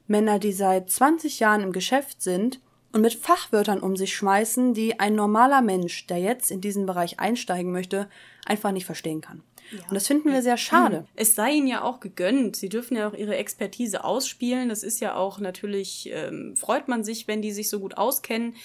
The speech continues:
Speaker 2: Nur wenn selbst ich als Nerd mir einen Podcast anhöre zum Thema, ja, es gibt jetzt neue Grafikkarten und dann erzählt er mir, ja, äh, also diese neue Technik ist jetzt super, weil da, die haben jetzt von vierzehn auf sechzehn Nanometer, äh, verbessert,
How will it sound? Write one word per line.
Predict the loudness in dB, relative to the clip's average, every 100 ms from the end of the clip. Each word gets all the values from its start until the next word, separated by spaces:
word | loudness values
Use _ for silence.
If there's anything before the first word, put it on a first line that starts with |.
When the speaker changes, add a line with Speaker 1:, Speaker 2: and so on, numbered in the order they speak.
| -20 -20 -12 -4
Speaker 2:
Nur | -2 0 -2
wenn | 0 0
selbst | 2 2 2 -2
ich | -4 -4 -4
als | -4 -4 -2
Nerd | -2 -2 -4
mir | -4 -2
einen | -2 -2 -2
Podcast | -4 -6 -4 -4 -2
anhöre | -2 -2 -2 -2 -4
zum | -4 -4 -4
Thema, | -2 0 0 -2
ja, | 0 -2
es | -2
gibt | -6 -4
jetzt | -4 -2
neue | -2 -2
Grafikkarten | -2 -2 -2 -6 -4 -6 -6 -8
und | -6
dann | -6
erzählt | -4 -2 -2 0
er | -2
mir, | -2
ja, | -2 -2 -2 -6 -20 -20 _
äh, | 0 2
also | 2 2
diese | 0 0
neue | 0 0
Technik | -2 -4 -2 -2 0
ist | 0
jetzt | 0 0
super, | -2 0 0 2
weil | 0 0 0
da, | 0 -2
die | -2 -2
haben | 0 0
jetzt | -2
von | -2 -2 -2
vierzehn | -4 -4 -2 -2 -2
auf | -4 -2
sechzehn | -4 -2 -2 0
Nanometer, | 0 2 0 0 0 -2 -2 -2 0 0 -2
äh, | -6 -8
verbessert, | -2 2 2 2 0